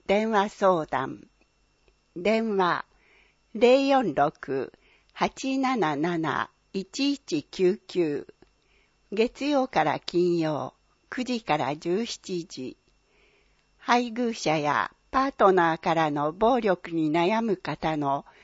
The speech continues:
相談に対応します。毎月の相談日は、広報葉山の今月の相談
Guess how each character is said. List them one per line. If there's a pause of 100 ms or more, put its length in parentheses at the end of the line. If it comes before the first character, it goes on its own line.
(140)
相
談
に
対
応
し
ま
す。 (1500)
毎
月
の
相
談
日
は、 (640)
広
報
葉
山
の (160)
今
月
の
相
談